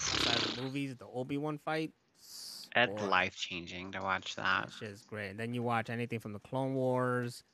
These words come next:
Speaker 1: I'm really excited to see what Ahsoka series is gonna bring, 'cause, um, that should be really good. So, yeah. But I'm assuming you have some screenshots that you wanna talk about,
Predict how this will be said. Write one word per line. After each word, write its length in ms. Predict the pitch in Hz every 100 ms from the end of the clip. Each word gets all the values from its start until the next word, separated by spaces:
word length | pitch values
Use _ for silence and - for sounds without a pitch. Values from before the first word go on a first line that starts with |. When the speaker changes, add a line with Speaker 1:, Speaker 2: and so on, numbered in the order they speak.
| _ _ _ -
Speaker 1:
I'm 260 | 110 113
really 180 | 120 123
excited 360 | 110 127 117 113
to 100 | -
see 220 | 127 113
what 240 | 113 107
Ahsoka 540 | - - 117 120 - 120
series 320 | - 123 123
is 60 | 123
gonna 140 | 123
bring, 500 | 117 120 120 120 120
'cause, 300 | - 101 101
um, 360 | 98 95 95 92
that 160 | 98
should 180 | - 110
be 140 | 113 110
really 220 | 110 107
good. 340 | 110 107 101 - _ _ _ -
So, 440 | 104 95 95 95 - _ -
yeah. 240 | 113 101 - _ _
But 280 | 185 180 - _ 160
I'm 160 | 208
assuming 560 | 226 - 196 180 165 139
you 160 | 175
have 200 | 175 170
some 120 | - 147
screenshots 540 | - 143 139 135 135
that 160 | 131 120
you 100 | 127
wanna 160 | 123
talk 240 | 123 117 117
about, 320 | 117 123 175